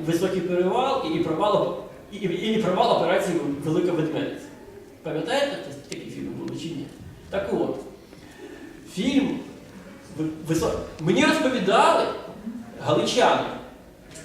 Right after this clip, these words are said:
е, ко-, котрі родом з сіл і райцентрів, що фільм «Високий перевал» користувався в них величезним, величезною популярністю. На, е,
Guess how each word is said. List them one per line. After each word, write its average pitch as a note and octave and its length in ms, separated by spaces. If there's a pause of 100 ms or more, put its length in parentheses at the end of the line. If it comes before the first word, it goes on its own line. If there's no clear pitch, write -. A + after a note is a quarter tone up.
(340)
е, C#3 260 (680)
ко-, F3 180 (200)
котрі F3 200
родом G#3+ 440
з - 260 (400)
сіл C4 380
і G3 60
райцентрів, - 640 (1000)
що E3+ 220
фільм C4+ 500
«Високий G3+ 420
перевал» F#3 640 (220)
користувався E3+ 680
в F#3 140
них - 80 (340)
величезним, B3+ 560 (880)
величезною A3+ 580 (320)
популярністю. - 680 (800)
На, F#3+ 440 (1040)
е, C3+ 220